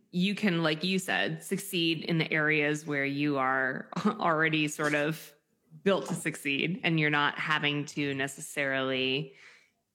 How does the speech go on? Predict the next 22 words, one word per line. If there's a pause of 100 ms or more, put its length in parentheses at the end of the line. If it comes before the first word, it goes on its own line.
(280)
put
time
or
effort
toward (220)
a
skill
set
that (480)
you
either
don't
like
or
don't
have.
And
if
that's
being
organized
or